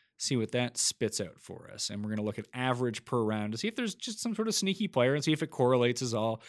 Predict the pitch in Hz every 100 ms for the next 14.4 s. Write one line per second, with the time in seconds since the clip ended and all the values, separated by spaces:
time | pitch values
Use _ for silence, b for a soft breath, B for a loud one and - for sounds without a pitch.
0 | B - 196 196 175 165 160 - 139 147
1 | 123 127 127 120 120 127 135 120 110 -
2 | - - 165 107 92 139 170 B B B
3 | B - 113 110 127 - 113 127 120 120
4 | 113 113 107 117 175 147 95 85 87 120
5 | 165 170 139 113 107 104 120 - - 120
6 | 113 113 - 117 113 127 127 - 175 104
7 | 95 180 196 - 160 175 170 175 156 127
8 | 127 127 147 - 143 143 139 139 135 117
9 | 151 131 - - B B - 165 147 127
10 | 131 131 127 117 120 - 120 117 104 -
11 | 131 165 147 104 92 143 B B - 139
12 | 135 131 131 147 151 131 139 127 120 117
13 | 113 110 113 104 170 208 139 135 135 139
14 | 139 170 285